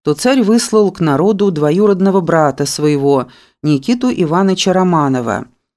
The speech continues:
зная любовь к нему народную.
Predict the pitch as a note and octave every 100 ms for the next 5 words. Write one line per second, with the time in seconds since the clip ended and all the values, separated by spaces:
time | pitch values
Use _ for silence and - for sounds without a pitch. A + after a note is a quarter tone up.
0 | _ _ _ C#3+ D#3 G3 A#3+ A3+ E3+ C3
1 | F3 G3 - C#3 C#3+ D3+ D3+ B2 A2+ A2+
2 | F#2+ G2